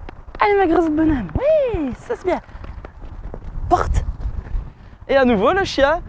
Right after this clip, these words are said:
revient. Et vous voyez, malgré la présence des autres chiens, automatiquement, elle va chercher sa balle, elle revient. Mais dès que je l'appelle,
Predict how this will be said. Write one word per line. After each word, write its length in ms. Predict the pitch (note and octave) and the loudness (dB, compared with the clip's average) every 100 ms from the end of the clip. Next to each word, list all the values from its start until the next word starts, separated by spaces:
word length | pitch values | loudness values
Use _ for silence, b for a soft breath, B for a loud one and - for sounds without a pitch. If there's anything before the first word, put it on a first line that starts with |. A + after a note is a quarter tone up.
| - | -8
revient. 500 | E3+ A3 C4 A#3+ E3 D3+ | 0 4 6 6 6 4
Et 60 | |
vous 60 | D3 | 2
voyez, 280 | D3+ A#3+ D#4 | 2 4 4
malgré 420 | A#3 G3+ F#3 A#3 | 4 2 2 2
la 100 | G#3+ | 2
présence 580 | - A3 G#3 A3+ G3+ - B B | 2 0 4 4 4 4 B B
des 300 | C3 G#3 A3+ | 2 4 6
autres 300 | G#3 G3+ - | 4 4 2
chiens, 400 | D3+ D3+ D#3 F#3 - B B | 2 6 6 6 2 B B
automatiquement, 840 | - B3 A3 G#3+ E3+ D3 C#3+ G#3+ - | 2 4 4 2 0 0 2 2 2
elle 120 | G#3 | 2
va 120 | G3 G3+ | 2 0
chercher 280 | F#3 - | -2 -4
sa 140 | F3 C#3 | 0 4
balle, 300 | A#2+ D3+ - | 6 4 4
elle 140 | G3+ G3 | 4 4
revient. 420 | F3+ D3+ B2 D#3 | 4 4 4 4
Mais 120 | G#3 C#3 - | 2 0 0
dès 160 | A#3+ C4 | 0 2
que 80 | G#3+ | 2
je 120 | A3 | 4
l'appelle, 540 | G3+ F3+ G3 F#3+ D#3+ | 4 4 4 4 4